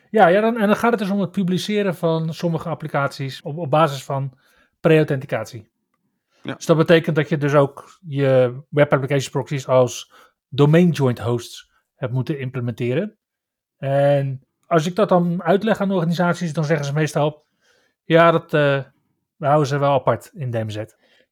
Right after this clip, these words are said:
Speaker 1: Dus ik, ik weet niet, ik weet niet hoe groot de impact is.
Speaker 2: Ik ook niet, hangt er een beetje vanaf hoe vaak het is ingezet. Ik weet, ik weet in ieder geval van, eh, mijn klant dat het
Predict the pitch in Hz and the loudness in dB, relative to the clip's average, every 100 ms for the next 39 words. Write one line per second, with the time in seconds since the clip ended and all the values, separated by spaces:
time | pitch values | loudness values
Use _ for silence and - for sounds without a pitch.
0 | _ 151 147 190 233 202 277 285 - 247 | _ -8 -6 -6 -6 2 2 2 -6 0
1 | 240 226 180 180 175 175 160 165 127 - | 2 4 4 4 4 4 0 -2 -2 -2
2 | 120 - _ - 147 175 165 151 151 151 | -10 -10 _ -10 -2 2 2 0 -2 -6
3 | 131 139 127 127 117 110 104 92 87 92 | -4 -6 -6 -8 -10 -10 -12 -20 -14 -14
4 | 87 90 78 - 110 117 117 127 127 131 | -14 -20 -20 -14 -12 -10 -4 -4 -4 -6
5 | 123 120 117 107 113 110 104 101 101 101 | -6 -8 -10 -10 -12 -10 -10 -12 -14 -10
6 | 104 107 127 127 127 127 123 - 117 113 | -8 -6 -6 -8 -10 -12 -12 -14 -20 -20
7 | 110 | -20